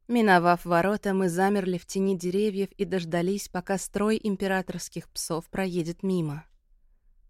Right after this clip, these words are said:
Только тогда позволили себе ускориться. Лишь через две улицы Эрдене велел игле отпустить тени,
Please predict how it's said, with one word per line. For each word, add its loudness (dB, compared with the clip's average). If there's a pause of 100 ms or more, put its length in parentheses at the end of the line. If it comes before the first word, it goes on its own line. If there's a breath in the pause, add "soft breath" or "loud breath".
(140)
Только 2
тогда 4
позволили -2
себе -2
ускориться. -4 (960)
Лишь 4
через 2
две 2
улицы -2
Эрдене 2
велел 0
игле -2
отпустить -8
тени, -2